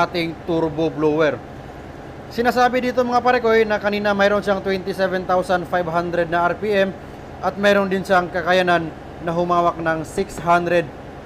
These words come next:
fifty degrees Celsius, mga parekoy.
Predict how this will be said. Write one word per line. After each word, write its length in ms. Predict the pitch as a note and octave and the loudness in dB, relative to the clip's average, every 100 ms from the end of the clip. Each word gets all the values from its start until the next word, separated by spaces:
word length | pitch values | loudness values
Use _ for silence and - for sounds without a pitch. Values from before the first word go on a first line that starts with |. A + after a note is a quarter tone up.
| - - - | -16 -16 -4
fifty 560 | G3 F#3+ - G3 F3+ D#3+ - C#3+ | 0 0 0 0 0 0 -8 -8
degrees 560 | C#3+ E3 C#3+ D#3+ D#3+ D3+ | -4 -2 -2 -2 -2 -4
Celsius, 480 | D#3 D3 C3 C#3+ - | -4 -2 -2 -4 -4
mga 240 | D3 C#3 | -2 0
parekoy. 400 | C3+ B2+ C3+ | 0 -2 -2